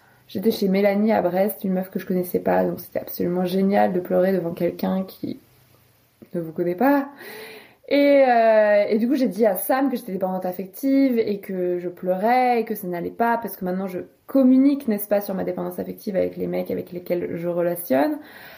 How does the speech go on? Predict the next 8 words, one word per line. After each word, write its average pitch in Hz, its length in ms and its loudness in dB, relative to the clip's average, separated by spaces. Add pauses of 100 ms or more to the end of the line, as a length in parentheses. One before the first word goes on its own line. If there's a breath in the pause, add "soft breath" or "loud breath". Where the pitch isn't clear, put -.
(340 loud breath)
Et, 294 260 2
euh, 214 120 4 (100)
Sam, 254 260 2
euh, 180 500 2
ne 180 120 -2
voulait 185 360 -2
pas 220 480 0
se 175 1000 -4